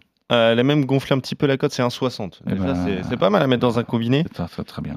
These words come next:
Speaker 1: Euh, compliqué de donner un scénario pour cette rencontre,
Speaker 2: Mais je
Speaker 1: mais
Speaker 2: pense que Grégoire va lui piquer un set.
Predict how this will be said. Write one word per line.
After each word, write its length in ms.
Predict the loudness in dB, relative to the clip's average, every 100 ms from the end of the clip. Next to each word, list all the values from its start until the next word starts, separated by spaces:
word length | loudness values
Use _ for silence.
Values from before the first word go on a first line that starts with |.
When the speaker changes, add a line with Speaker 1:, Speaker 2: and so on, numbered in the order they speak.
| -6
Speaker 1:
Euh, 800 | -2 2 2 2 4 4 4 2
compliqué 580 | 4 2 4 2 4 4
de 320 | 4 4 4
donner 200 | 4 4
un 80 | 4
scénario 400 | 2 4 4 2
pour 140 | -2 -2
cette 180 | -2
rencontre, 300 | 0 0 2
Speaker 2:
Mais 60 | 2
je 80 | 4
Speaker 1:
mais 40 |
Speaker 2:
pense 160 | 4 4
que 80 | 2
Grégoire 320 | 4 4 4
va 80 | 4
lui 80 |
piquer 240 | 2 2 2
un 80 | 2
set. 260 | 0 -4